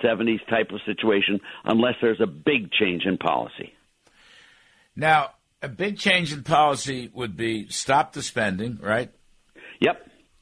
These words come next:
Speaker 2: And stop the money, uh, stop the Federal Reserve's balance sheet.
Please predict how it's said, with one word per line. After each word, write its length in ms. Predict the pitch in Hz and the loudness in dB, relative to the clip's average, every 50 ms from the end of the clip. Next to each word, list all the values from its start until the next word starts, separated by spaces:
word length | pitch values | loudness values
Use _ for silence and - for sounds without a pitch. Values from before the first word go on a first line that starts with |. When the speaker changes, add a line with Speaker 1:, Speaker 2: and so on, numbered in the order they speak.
| _ _ _ _ | _ _ _ _
Speaker 2:
And 640 | - 104 117 120 120 117 117 120 117 117 117 107 95 - _ _ _ _ _ | -8 -4 -2 0 0 0 0 0 -2 -4 -6 -8 -10 -12 _ _ _ _ _
stop 520 | - - - - - 131 123 123 - - - | -18 -14 -8 0 4 4 4 4 4 0 -2
the 160 | 120 117 113 | -2 0 0
money, 500 | 110 117 123 123 117 104 95 85 - - _ | 2 2 0 0 0 -2 -4 -6 -10 -12 _
uh, 380 | - 95 95 95 95 90 82 87 | -6 -4 -2 -2 -2 -2 -4 -6
stop 420 | - - - 117 110 117 110 - | -8 -6 -2 0 0 0 0 -4
the 220 | - 110 104 101 101 | -6 -6 -6 -6 -4
Federal 340 | - - 113 107 104 101 101 | -2 0 0 2 2 0 -2
Reserve's 680 | 98 80 92 101 98 98 98 92 85 76 - - - _ _ _ _ _ _ _ _ _ _ _ _ _ _ _ _ _ _ _ _ _ _ - | -4 -4 -2 -2 -2 -2 -2 -4 -6 -8 -12 -14 -16 _ _ _ _ _ _ _ _ _ _ _ _ _ _ _ _ _ _ _ _ _ _ 0
balance 380 | 113 107 110 107 95 90 92 | 2 2 4 2 0 -2 -8
sheet. 300 | - - 85 76 65 - | -10 -8 -10 -10 -10 -12